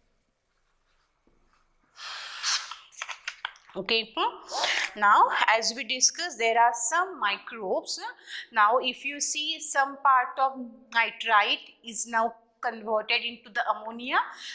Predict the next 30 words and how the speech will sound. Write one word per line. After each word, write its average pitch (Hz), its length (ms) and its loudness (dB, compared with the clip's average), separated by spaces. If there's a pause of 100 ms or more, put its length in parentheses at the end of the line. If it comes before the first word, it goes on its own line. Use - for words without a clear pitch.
(180)
and 349 180 -4
used 240 320 -12
up 220 160 -4
by 175 220 2
plant. 156 220 -4
But 240 180 -8
there 226 160 -2
is 262 200 -10
still 370 260 -10
some 330 260 -4
amount 269 640 0
of 262 140 2 (720)
nitrate 226 520 2 (120)
available 208 520 6 (120)
in 240 140 -10
soil, 247 480 0
so 247 380 -2
that 220 200 8 (480)
is - 160 -12
degraded 262 640 -6
by 294 260 4
the 220 360 -6 (120)
different 247 480 -4
types 247 240 0
of 247 120 2
microorganism 233 1080 -2
that 262 220 -8
releases 226 760 -10
gaseous 214 680 -2
nitrogen 208 680 -2